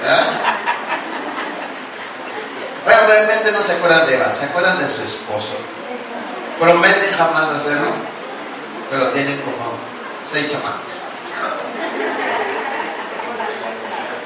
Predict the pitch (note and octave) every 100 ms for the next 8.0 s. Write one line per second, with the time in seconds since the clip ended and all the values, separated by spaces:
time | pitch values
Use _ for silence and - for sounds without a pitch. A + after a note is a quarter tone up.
0 | E2+ E2+ F2+ - - - - - - -
1 | - G3+ G3 - B3+ A#3+ A3 - F3 F3
2 | F3+ - G3+ F3 F3+ F3 E3+ E3+ E3+ E3
3 | - - - - - - - - - -
4 | - - - D3 D3+ D3 D3 F3 F#3 -
5 | D3 C#3+ D3+ D#3 - D3+ D#3 B2 A#2+ A#2+
6 | D3+ E3 F3+ F#3+ - E3 E3+ - C#3 -
7 | B2+ C3+ C3+ C#3+ C3+ B2 - G#3+ - -